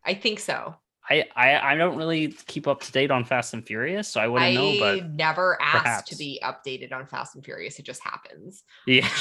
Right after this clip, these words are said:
Speaker 2: <laughs> it just
Speaker 1: <laughs> It,
Speaker 2: comes to you.
Speaker 1: it just comes to me. <laughs> I feel like, I, I think it's being said that it's gonna be, like, the final film. It's, you know, that's why it's gonna be so massive. Han is back.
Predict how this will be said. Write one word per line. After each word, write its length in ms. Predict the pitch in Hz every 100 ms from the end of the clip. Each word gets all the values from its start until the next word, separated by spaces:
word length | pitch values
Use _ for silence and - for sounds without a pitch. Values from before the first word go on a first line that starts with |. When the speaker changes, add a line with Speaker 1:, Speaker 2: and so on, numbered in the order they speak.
| -
Speaker 2:
<laughs> 320 | 214 - - 185
it 140 | 170
just 180 | 185 165
Speaker 1:
<laughs> 20 |
It, 40 |
Speaker 2:
comes 340 | - 127 127 -
to 80 | 139
you. 160 | 143 226
Speaker 1:
it 100 | -
just 260 | 277 -
comes 420 | 208 220 240 - -
to 120 | 233
me. 160 | 262 427 - 392 480 -
<laughs> 240 | - 302 -
I 120 | 247
feel 260 | - 294
like, 360 | 320 320 330 - _ - 262
I, 140 | 285 277
I 60 |
think 240 | 269 285 427
it's 220 | 415 - _ _ _ -
being 280 | 220 196
said 240 | 190 170 139
that 100 | 123
it's 140 | 143
gonna 140 | 170 151
be, 120 | 151
like, 140 | 151
the 80 | 156
final 400 | - 139 135 143 -
film. 240 | 165 147
It's, 180 | 143 -
you 80 | 139
know, 300 | 127 135 147 -
that's 240 | 165 -
why 80 | 170
it's 80 | -
gonna 140 | 156
be 80 | 147
so 240 | - 143
massive. 880 | 131 147 175 165 - 175 170 165 156 _ _ _ -
Han 400 | - 196 196 185
is 200 | 165 -
back. 580 | 170 156 156 170 -